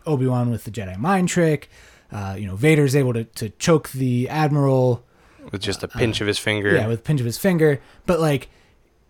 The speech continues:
Speaker 1: you know, he can't necessarily sustain it indefinitely.
Speaker 2: No.
Speaker 1: Um, you
Speaker 2: To
Speaker 1: know, and, and, like, I'm not saying that I, that I think that's what the Force should be, but, like,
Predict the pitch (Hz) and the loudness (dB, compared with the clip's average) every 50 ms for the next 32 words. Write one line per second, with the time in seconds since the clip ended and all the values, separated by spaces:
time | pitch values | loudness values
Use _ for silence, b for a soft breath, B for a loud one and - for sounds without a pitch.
0 | _ _ - 180 139 117 113 147 135 - 175 185 175 165 151 - 156 151 - - | _ _ 0 2 2 2 2 0 0 2 2 2 2 2 0 -2 -4 -2 -2 0
1 | 139 127 - 156 143 135 127 - - 131 - - - 151 139 135 131 127 120 131 | 0 0 0 0 0 -2 -4 -4 -6 -6 -6 -4 -4 -4 -2 -2 -4 -6 -6 -6
2 | 127 117 107 135 123 107 - - 113 98 80 - - - - 82 - - - 110 | -6 -4 -2 -2 -4 -4 -6 -10 -14 -14 -14 -16 -20 -20 -20 -20 -16 -8 0 2
3 | 101 90 85 85 98 101 113 131 143 120 110 104 98 95 98 98 - - 220 190 | 4 4 4 2 -2 -6 -12 -10 -8 -6 -6 -6 -6 -6 -8 -10 -10 -8 -6 -4
4 | - - 160 175 185 - - - 233 233 226 220 226 269 285 262 - - 262 254 | -4 -4 -4 -6 -8 -8 -4 -2 0 2 2 2 2 2 2 2 2 2 2 2
5 | 240 226 202 180 165 151 147 165 160 156 151 143 - 139 135 123 151 135 - - | 4 4 4 4 2 2 2 2 2 2 2 0 -4 -6 -2 0 0 -2 -2 0
6 | 139 156 143 - 165 151 120 113 147 135 131 - - 147 - - - - - 139 | 0 0 0 2 0 -2 0 0 -2 -2 -2 -2 -4 -6 -6 -6 -10 -6 -4 -4
7 | 123 - - - - - - 139 143 147 160 208 220 220 214 208 - B B B | -4 -4 -6 -8 -6 -2 -2 0 0 0 -2 -2 -2 -2 -4 -6 -10 B B B
8 | B B B B B B B B B _ _ _ _ - 139 185 175 151 165 156 | B B B B B B B B B _ _ _ _ 0 2 2 2 4 2 2
9 | 143 131 - | 2 0 -2